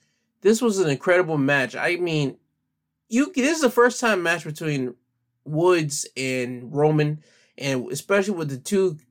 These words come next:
different dynamics. At first, when you would have thought this match would have happened was in twenty sixteen or seventeen, when the New Day were just hot as bacon grease, and Roman Reigns was still trying to become, like, the big dog, like the man that he is now. But now, since Roman has now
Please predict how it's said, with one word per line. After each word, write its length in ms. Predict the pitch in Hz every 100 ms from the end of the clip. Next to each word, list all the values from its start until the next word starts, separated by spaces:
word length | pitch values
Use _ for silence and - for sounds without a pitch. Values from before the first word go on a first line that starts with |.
| -
different 340 | 185 180 151
dynamics. 760 | 139 135 143 139 117 - - - _ _ _ _ -
At 220 | 143 123
first, 380 | - 208 208 190
when 100 | 160
you 80 |
would 120 | 151 143
have 100 | 135
thought 220 | 165 156
this 120 | 139
match 200 | 147 143
would 100 | 180
have 100 | 160
happened 360 | 151 135 139 131
was 120 | 131
in 120 | 123 _
twenty 300 | - 170 160
sixteen 420 | 151 156 151 160
or 60 | 143
seventeen, 540 | 131 - 165 147 143
when 100 | 131
the 80 | 120
New 220 | 131 156
Day 240 | 151 139 131
were 180 | 127 123
just 280 | 131 131
hot 360 | - - 147 135 - _ - _ -
as 180 | 127
bacon 440 | 123 - 165 147 135
grease, 320 | 127 127 139
and 200 | - 131
Roman 240 | 147 147
Reigns 220 | 135 143 131
was 160 | 127
still 340 | - - 151 143
trying 380 | - 139 131
to 80 | 131
become, 340 | 131 156 135 131
like, 200 | 127 -
the 80 |
big 420 | 127 - 156 151 143
dog, 360 | 123 127 - _
like 220 | 143 131
the 60 | 127
man 300 | 139 143 139
that 120 | 135
he 140 | 127 131
is 220 | 127 -
now. 380 | 139 143 104 - _ _ _ _ _
But 80 | -
now, 160 | 135 143
since 220 | 143 135
Roman 360 | 123 143 151 143
has 200 | 131 127
now 240 | 139 -